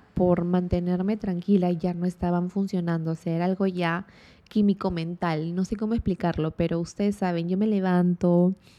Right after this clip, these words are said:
eh, hago ejercicio, hago yoga, yo duermo súper bien.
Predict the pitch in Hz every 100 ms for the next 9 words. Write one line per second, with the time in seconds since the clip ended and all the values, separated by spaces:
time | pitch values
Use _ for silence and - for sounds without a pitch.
0 | - - - - 185 - 180 175 180 185
1 | 175 - 254 240 - - 208 202 202 180
2 | 175 170 165 202 226 220 220 202 196 190
3 | 190 190 185 180 185 185 196 185 185 180
4 | 196 185 175 180 208 254 254 233 233 226
5 | 233